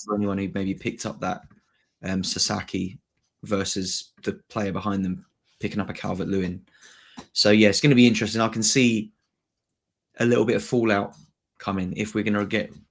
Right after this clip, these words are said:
more and more of these kind of, like, fringe D M P players, especially in tier three. And like you said, if you're finishing top ten, you're normally pretty excited about what you might pull, um,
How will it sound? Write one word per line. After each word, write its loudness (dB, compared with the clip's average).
more 2
and 2
more 2
of -4
these -4
kind -6
of, -8
like, -6
fringe 0
D 2
M 0
P 0
players, -4
especially 0
in 2
tier 2
three. 0
And 0
like 4
you 2
said, -2
if -8
you're 2
finishing -2
top -8
ten, -4
you're -2
normally 2
pretty -4
excited -2
about -6
what -4
you -2
might -4
pull, -4
um, -4